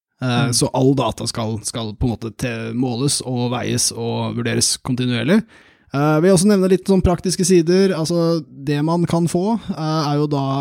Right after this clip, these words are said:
Speaker 1: eh, intravenøs injeksjon rett i åra, eh, <laughs> eller tabletter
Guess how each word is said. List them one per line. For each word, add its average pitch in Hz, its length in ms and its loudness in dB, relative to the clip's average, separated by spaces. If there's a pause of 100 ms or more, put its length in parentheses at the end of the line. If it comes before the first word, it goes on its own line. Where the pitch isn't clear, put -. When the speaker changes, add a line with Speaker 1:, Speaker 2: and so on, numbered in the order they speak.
Speaker 1:
eh, 131 300 -4 (100)
intravenøs 139 640 0
injeksjon 143 540 0 (200)
rett 131 240 -6
i 165 60 4
åra, 151 300 4 (380)
eh, 147 420 0
<laughs> 165 60 -4
eller 156 140 -2
tabletter 143 520 0